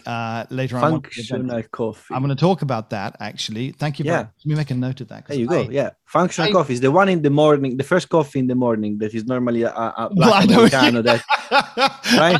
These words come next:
Speaker 1: don't function without coffee, so all coffee is functional, right?
Speaker 2: No, no, no, no. That, that actually makes, uh, a, a certain part of your body function.
Speaker 1: Oh,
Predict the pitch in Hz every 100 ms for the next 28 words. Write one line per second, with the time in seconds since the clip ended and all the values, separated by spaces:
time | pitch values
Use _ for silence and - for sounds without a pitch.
0 | 269 233 262 269 - 240 226 226 233 254
1 | 262 180 160 208 202 - 247 294 - 175
2 | 139 120 - 131 127 131 113 117 139 226
3 | - _ _ _ _ _ - 202 190 185
4 | 180 175 160 147 165 156 165 160 _ 147
5 | 151 143 147 147 147 135 - 147 139 131
6 | - 135 139 139 170 165 143 151 151 147
7 | 127 117 123 113 - 120 107 104 104 -
8 | _ _ _ _ _ _ _ _ _ -
9 | 123 143 139